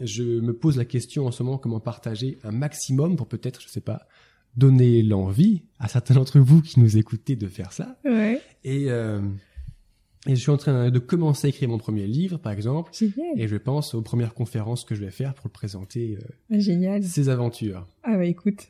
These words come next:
Speaker 2: on aura peut-être l'occasion de, de se revoir par la suite.
Speaker 1: Avec plaisir.
Speaker 2: Et peut-être que tu seras le fameux livre qu'un banquier lira à la pause
Speaker 1: <laughs>
Speaker 2: déjeuner. <laughs> C'est excellent. Peut-être que ce sera ça.
Speaker 1: Ah,
Speaker 2: Ce sera
Speaker 1: peut-être,
Speaker 2: peut-être
Speaker 1: ouais.
Speaker 2: C'est, c'est génial.
Speaker 1: Magnifique.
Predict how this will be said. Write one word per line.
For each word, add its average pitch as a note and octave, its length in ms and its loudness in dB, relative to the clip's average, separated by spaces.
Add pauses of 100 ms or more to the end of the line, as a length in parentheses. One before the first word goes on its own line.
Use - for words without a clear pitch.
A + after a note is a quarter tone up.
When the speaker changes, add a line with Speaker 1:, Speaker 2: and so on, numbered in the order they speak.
(100)
Speaker 2:
on G3 140 -2
aura E3+ 160 -2
peut-être F3+ 180 -2
l'occasion F#3 400 2
de, E3 320 2
de E3 160 -2
se - 80 -4
revoir D#4+ 380 0
par B3 120 0
la A3 120 2
suite. A3+ 280 0
Speaker 1:
Avec A#2+ 240 -2
plaisir. A#2 280 -2
Speaker 2:
Et A3+ 80 2
peut-être A#3 420 0
que G#3+ 140 0
tu A3+ 120 0
seras A3+ 240 -2
le A3 140 2
fameux G#3+ 300 4
livre A3+ 460 4
qu'un F#3 420 0
banquier A3+ 480 2
lira G#3 320 4
à - 40 2
la F#3 140 6
pause B3 180 2
Speaker 1:
<laughs> A#3+ 60 0
Speaker 2:
déjeuner. D4 460 4 (180)
<laughs> G4+ 1200 0
C'est D4 100 0
excellent. A#3+ 420 -2 (600)
Peut-être B3 280 2
que C#4 140 2
ce C4 120 2
sera A#3+ 200 0
ça. D4+ 120 -2 (100)
Speaker 1:
Ah, D#3+ 140 0
Speaker 2:
Ce C4 80 0
sera C4+ 140 4
Speaker 1:
peut-être, D3+ 320 0
Speaker 2:
peut-être - 20 -4
Speaker 1:
ouais. B2+ 220 -4
Speaker 2:
C'est, - 160 -2
c'est - 280 0
génial. A3 400 2
Speaker 1:
Magnifique. A#2+ 600 -6